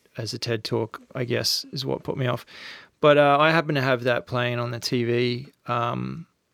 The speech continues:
one day, oh, it was probably nearly two months ago now. And again, the same boy walked past and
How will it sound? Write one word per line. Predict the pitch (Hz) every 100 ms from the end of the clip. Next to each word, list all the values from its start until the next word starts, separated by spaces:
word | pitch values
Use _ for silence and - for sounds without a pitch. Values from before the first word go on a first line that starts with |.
| _ _
one | 135 120 117
day, | 117 113 113
oh, | 110 107 120 -
it | 190
was | -
probably | - 98 101 101 98 - _ _ _ _ _ _ _ _ _
nearly | 113 104
two | - 107
months | 104 117 -
ago | 107 98
now. | 107 110 113 - - - -
And | - 139 127 120 110 - _ _ _ _ _ _ _ _ _ -
again, | 127 123 123 110
the |
same | 92 - 113 104
boy | 110 113 110
walked | 107 - -
past | 110 117 117 -
and | 120 110 -